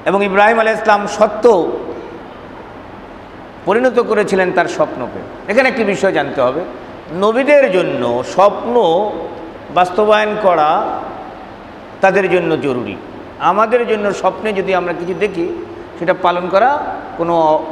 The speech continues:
কর্তব্য বিষয় নয়। এই স্বপ্ন দুই ভাগে বিভক্ত হবে, হয় ভালো স্বপ্ন আর না হলে খারাপ স্বপ্ন। ভালো স্বপ্ন যদি আপনি দেখেন, নবুয়তের ছিচল্লিশ ভাগের এক ভাগের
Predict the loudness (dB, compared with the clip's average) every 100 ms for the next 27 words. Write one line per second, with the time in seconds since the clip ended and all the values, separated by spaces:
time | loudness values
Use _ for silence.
0 | -10 -4 -4 0 -2 0 -2 -4 -6 -6
1 | -8 -14 -16 -18 -18 -18 -18 -18 -18 -18
2 | -18 -18 -18 -18 -18 -18 -18 -18 -20 -18
3 | -18 -12 -6 2 2 4 2 4 4 4
4 | 4 2 0 0 0 0 0 0 4 2
5 | 4 0 0 0 -2 -4 -14 -16 -18 -18
6 | -14 -2 0 2 2 0 0 0 0 -4
7 | -8 -10 -14 -16 -18 -18 -18 -18 -2 4
8 | 4 4 2 2 2 2 4 4 2 0
9 | 2 2 0 -6 -10 -12 -16 -16 -16 -4
10 | 0 4 4 4 0 0 2 4 4 4
11 | 4 4 4 2 0 0 2